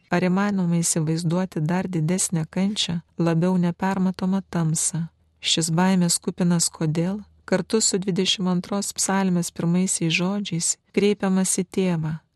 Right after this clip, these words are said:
ir išlaikantis visą neapsakomo skausmo realizmą, iš tiesų ima aiškėti visos maldos šviesoje, maldos, kurioje psalmininkas jaudinantį jausmų derinį sujungia kančią ir pasitikėjimą.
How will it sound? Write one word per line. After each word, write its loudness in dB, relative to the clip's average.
ir 4
išlaikantis 0
visą -2
neapsakomo 0
skausmo 0
realizmą, 0
iš 0
tiesų 0
ima 2
aiškėti -2
visos -2
maldos 2
šviesoje, 0
maldos, 0
kurioje 0
psalmininkas 0
jaudinantį 0
jausmų 0
derinį -2
sujungia 0
kančią -4
ir -2
pasitikėjimą. -2